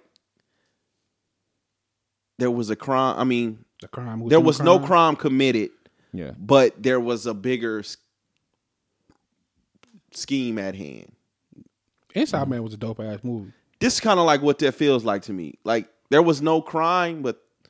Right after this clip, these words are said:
Speaker 1: there was some bigger hands in play here.
Speaker 2: Amen.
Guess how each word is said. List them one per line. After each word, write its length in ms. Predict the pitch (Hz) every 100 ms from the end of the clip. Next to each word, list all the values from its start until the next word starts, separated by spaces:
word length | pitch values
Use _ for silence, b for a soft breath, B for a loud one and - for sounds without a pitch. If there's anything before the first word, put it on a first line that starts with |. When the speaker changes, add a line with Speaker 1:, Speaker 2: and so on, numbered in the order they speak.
| _ _ _ _ _ _
Speaker 1:
there 120 | 123
was 140 | 113 101
some 180 | 117 101
bigger 340 | 120 110 110
hands 580 | 107 110 104 95 87 85
in 140 | 90
play 420 | 90 92 78 57 50 _ _ _ _ _
here. 280 | - 95 69 58 - - - -
Speaker 2:
Amen. 360 | 101 95 92